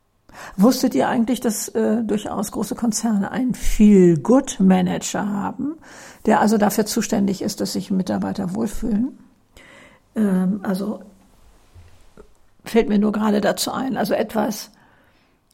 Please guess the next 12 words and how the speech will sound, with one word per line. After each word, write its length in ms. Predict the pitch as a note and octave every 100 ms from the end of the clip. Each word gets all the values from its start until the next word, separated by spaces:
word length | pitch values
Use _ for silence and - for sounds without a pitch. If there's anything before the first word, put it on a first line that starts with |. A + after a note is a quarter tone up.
| _
was 440 | G3 F#3+ G#3 G#3 -
auf 680 | G#3+ F3+ F#3+ - - - -
Empathie 560 | G#3+ A3 - A#3+ A#3+
beruht, 460 | G#3 G3+ F3+ F3+ G3+
was 200 | A3 -
auf 640 | G3+ G3+ G3 F#3+ - -
Kreativität 800 | - A3 G#3+ G#3+ G#3 G#3 G#3 -
beruht 540 | G3 F#3+ F3+ F3+ F#3
und 240 | - G#3 F#3
so 100 | C4
etwas 340 | - - A3
alles. 440 | - A3+ B3 G#3+